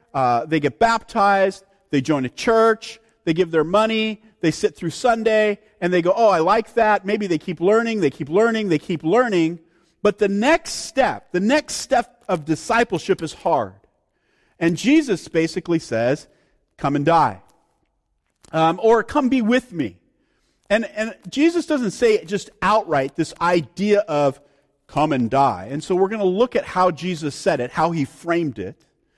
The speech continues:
But that's what he's calling us to do. So Jesus has come and died, and then he, and then finally he says, "Make disciples." And the idea then is that disciples y-,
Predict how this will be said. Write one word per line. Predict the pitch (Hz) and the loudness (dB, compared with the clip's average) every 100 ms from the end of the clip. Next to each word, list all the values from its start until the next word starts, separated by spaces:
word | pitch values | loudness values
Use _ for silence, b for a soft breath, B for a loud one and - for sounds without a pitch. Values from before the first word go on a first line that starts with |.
| _ _ _ | _ _ _
But | 190 | -4
that's | 202 - | -4 -2
what | 277 | -2
he's | 220 | -2
calling | - - 214 214 | -4 0 0 0
us | 190 | -6
to | - | -8
do. | 151 170 117 87 _ _ _ _ _ | -4 -2 -2 -6 _ _ _ _ _
So | - 185 | -2 -2
Jesus | 185 233 233 - | -2 -6 -6 -10
has | - | -2
come | 220 | -2
and | 226 | 0
died, | 139 160 | 0 0
and | |
then | 220 | -2
he, | 220 214 | -2 -4
and | 190 | -4
then | 208 196 | -2 -4
finally | - 269 233 | 0 0 0
he | 185 | -6
says, | 190 165 | -8 -2
"Make | 165 - | -4 -4
disciples." | 160 226 196 135 104 - b b b - | -2 0 0 -2 -8 -10 b b b -2
And | 214 | -2
the | 220 | 0
idea | 202 240 202 214 285 247 | -2 0 -2 2 2 2
then | 180 156 170 | 0 0 -2
is | 190 180 - | 2 0 2
that | 180 180 | -2 0
disciples | 165 - 175 180 180 170 - _ b b b - | -2 0 0 0 0 -2 -4 _ b b b -16
y-, | 190 | -12